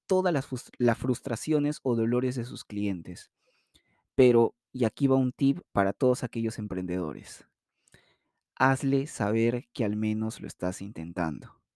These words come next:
Porque incluso si no lo logras, el cliente sabrá que diste esa milla extra, ese esfuerzo sobrehumano, incluso mucho más de lo que le estás, eh, queriendo ofrecer,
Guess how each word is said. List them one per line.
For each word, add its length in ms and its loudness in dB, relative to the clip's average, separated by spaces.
Porque 280 6
incluso 380 4
si 140 0
no 120 6
lo 120 8
logras, 460 6
el 160 4
cliente 460 6
sabrá 520 6
que 140 -2
diste 280 0
esa 180 -4
milla 380 2
extra, 460 -2
ese 280 0
esfuerzo 800 4
sobrehumano, 760 4
incluso 420 2
mucho 420 0
más 340 0
de 100 -2
lo 120 -2
que 120 -8
le 100 -4
estás, 420 -2
eh, 200 0
queriendo 380 0
ofrecer, 480 -2